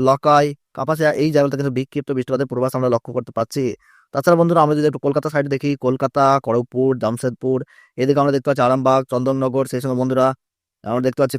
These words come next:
কলকাতা, এই জায়গাতে কিন্তু কোনো রকম বৃষ্টিপাতের পূর্বাভাস লক্ষ্য করা যাচ্ছে না। বর্ধমান, দুর্গাপুর, বাঁকুড়া, পুরুলিয়া, ধানবাদ, মেহেজাম, সিউড়ি, দুমকা, নলহাটি, ধুলিয়ান, গড্ডা, এদিকে আমরা দেখতে পাচ্ছি বন্ধুরা তালাইয়া, খত্রা, গিরি, দুর্গাপুর, আসানসোল, হাজারিবাগ, এদিকে আমরা দেখতে পাচ্ছি বন্ধুরা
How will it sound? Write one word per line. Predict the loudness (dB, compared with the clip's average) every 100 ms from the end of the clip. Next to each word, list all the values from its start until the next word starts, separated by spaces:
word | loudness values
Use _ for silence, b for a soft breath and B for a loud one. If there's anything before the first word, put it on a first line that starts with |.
| 0
কলকাতা, | 2 2 2 2
এই | 2 4
জায়গাতে | 2 2
কিন্তু | -2 -4 -6
কোনো | -4 -2
রকম | 0 -2
বৃষ্টিপাতের | -4 -4 -4
পূর্বাভাস | -2 -2 -2 -2
লক্ষ্য | -2 0
করা | 0 0
যাচ্ছে | -2 -6
না। | -8 _ _ -6
বর্ধমান, | 0 2 2 2 2 0
দুর্গাপুর, | -2 -2 -2 0 0 0
বাঁকুড়া, | -4 -2 2 2 0
পুরুলিয়া, | -2 0 2 4 2 -2 -8
ধানবাদ, | -6 0 2 2 0
মেহেজাম, | -2 -2 0 -2 -4
সিউড়ি, | -6 -2 -2 -2
দুমকা, | -2 -4 0 0 0
নলহাটি, | -2 -2 -4 -6
ধুলিয়ান, | -4 -2 -2 -2
গড্ডা, | -2 0 -2 -2 b b b -2
এদিকে | 2 2
আমরা | 2
দেখতে | 0
পাচ্ছি | -2 -2
বন্ধুরা | 0 -2 0
তালাইয়া, | 0 2 2 0 -4
খত্রা, | -10 -4 -2 -2
গিরি, | -2 -2 -2
দুর্গাপুর, | -2 -2 -2 -4
আসানসোল, | -4 -6 -6 -2
হাজারিবাগ, | -2 2 2 2 0 -8 _ _ -8
এদিকে | -4 0
আমরা | 2 0
দেখতে | 0
পাচ্ছি | -2 -2
বন্ধুরা | -2 0